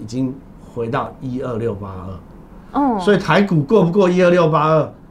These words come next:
Speaker 1: 是散户在看的。好，你们要盯紧的是真正你的产业，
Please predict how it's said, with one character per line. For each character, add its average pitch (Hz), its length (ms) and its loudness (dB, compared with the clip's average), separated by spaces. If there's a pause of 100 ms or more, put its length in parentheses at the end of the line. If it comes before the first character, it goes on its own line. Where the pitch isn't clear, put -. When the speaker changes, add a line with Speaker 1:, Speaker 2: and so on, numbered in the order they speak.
(220)
Speaker 1:
是 208 220 -4
散 - 320 -6
户 151 260 -4
在 139 200 -2
看 139 240 -8 (100)
的。 85 60 -16 (640)
好， 147 140 2
你 135 100 -2
们 165 100 4
要 202 120 4
盯 202 300 2
紧 139 240 -6
的 123 120 -8
是 165 320 -4 (400)
真 190 280 2
正 175 300 2
你 117 100 -6
的 117 140 -8
产 113 340 -8 (160)
业， 127 240 -4